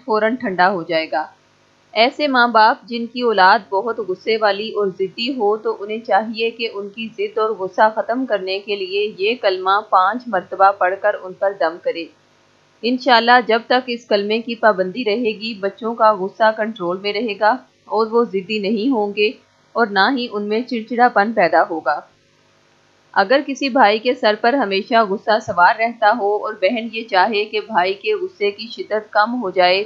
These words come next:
ताकि वो लड़ाई झगड़े या खून खराबे से महफूज रह सके, तो रोज़ाना ये कलमा ग्यारह मरतबा पढ़कर भाई पर दम करे। इंशाअल्लाह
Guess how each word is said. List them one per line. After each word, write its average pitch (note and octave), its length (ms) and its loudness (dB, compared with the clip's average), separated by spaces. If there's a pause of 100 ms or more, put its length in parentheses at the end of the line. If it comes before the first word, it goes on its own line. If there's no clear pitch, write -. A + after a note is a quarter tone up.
ताकि G3+ 360 2
वो G#3 180 -2
लड़ाई F3+ 300 0
झगड़े G3 480 -4
या G3 100 2
खून G3+ 280 -6
खराबे F#3+ 400 0
से G3+ 180 -6
महफूज G3 460 -8
रह F3+ 180 2
सके, F#3 340 -6
तो - 720 -6
रोज़ाना A3 540 2
ये A3 220 -2
कलमा G3 420 2
ग्यारह G3+ 420 4
मरतबा G3+ 480 0
पढ़कर G3 480 0
भाई F3 260 0
पर F#3+ 260 -2
दम E3+ 220 -2
करे। G3+ 300 -4 (500)
इंशाअल्लाह G#3+ 600 2